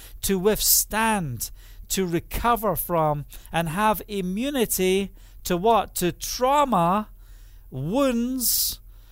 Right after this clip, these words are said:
or fatigue. It is usually used in aerobics or, uh, yeah, in different forms of exercise. But lis-, listen to what it says here. Endurance, to withstand,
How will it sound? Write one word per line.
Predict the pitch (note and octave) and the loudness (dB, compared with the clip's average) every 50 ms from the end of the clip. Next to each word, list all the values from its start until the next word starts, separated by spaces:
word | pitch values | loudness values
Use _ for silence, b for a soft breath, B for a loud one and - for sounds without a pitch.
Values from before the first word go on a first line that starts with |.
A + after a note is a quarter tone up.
| b b b | b b b
or | F3 F3+ F#3+ | 2 2 2
fatigue. | F3 - - - G3 F#3 - - - - - C4+ C4+ C4 A#3+ G3 D3+ C3+ A#2 G2+ - - - - b b b b b b b b b b b b b b b | 2 -2 -2 -2 -2 -2 0 -2 -2 -2 0 -2 -2 0 0 0 0 -2 -4 -6 -10 -14 -16 -16 b b b b b b b b b b b b b b b
It | F3 F3+ F3+ - - - - | -4 -4 -2 -4 -6 -4 -2
is | F#3+ F3+ F3 C#3+ - - | -2 -2 -2 -2 -4 -6
usually | - D3+ D#3+ G#3+ A#3+ A3+ G#3 A#3 G#3 G3+ F#3+ | -8 -6 -4 -2 -2 -2 -2 -2 -2 -2 -2
used | F3 D#3 D#3 F#3 F#3+ F#3 F#3 F3+ E3+ - - | -4 -4 -4 -2 0 0 0 0 -2 -4 -6
in | - - F3 D#3 D#3+ D#3+ - - | -4 -4 -4 -4 -4 -6 -8 -8
aerobics | - D3+ C#3 C#3 F3+ G#3 A3 G3+ G#3 A3 G3+ - - - - - - - b b b b b b b | -6 -6 -4 0 0 0 0 2 0 -2 -2 -2 0 2 2 2 0 -4 b b b b b b b
or, | - D#3 D3+ D3 D3 C#3+ C#3 C3+ C3 | 0 2 4 6 6 4 4 2 2
uh, | C#3 C#3+ C#3 C#3 C3+ | 2 2 2 2 0
yeah, | C3+ D#3+ F#3+ G3 E3 B2+ B2 | -2 -2 -2 0 0 0 -2
in | C#3+ C#3+ C3+ | -4 -6 -4
different | - G#3 - - F3 - | -4 -4 -4 -6 -10 -4
forms | - G3 G3 F#3 E3 E3+ | 0 0 0 0 0 -2
of | E3+ C#3 | -2 0
exercise. | G#3 G#3+ G#3 - - E3 - - F3 D3 B2 A2+ G2+ | 0 -2 -2 -2 -4 -4 -2 -2 -2 -2 -2 -4 -4
But | - - E3 - | -2 -2 -4 -2
lis-, | G3+ A3 B3 A#3+ B3 | 0 -2 -2 0 0
listen | B3+ C#4 C4 D#4 D#4+ | 0 0 0 -2 0
to | D4+ | 2
what | D4 C4 | 2 2
it | A#3 F#3+ | 2 2
says | - - A3+ A#3 A3 - - | 2 2 2 2 0 0 -2
here. | A3 A3+ G3+ E3 B B B B B B | 0 0 -2 -2 B B B B B B
Endurance, | - G3+ G#3 G3 E3 B2 - - - A3 B3+ C#4 B3+ G#3+ E3 C3+ - | 0 0 0 0 -2 -4 -6 -6 -4 -2 -2 0 0 0 0 -2 -2
to | - - A3 G#3 | -2 -2 -2 0
withstand, | F#3 G#3+ C4 C4 - - - - - - A3+ A3+ A#3+ A#3+ A3+ G#3 E3+ C#3 A#2+ A2 G2 - - - - | 2 4 4 4 4 2 2 2 2 2 2 2 2 4 4 2 0 -2 -4 -6 -8 -10 -10 -12 -14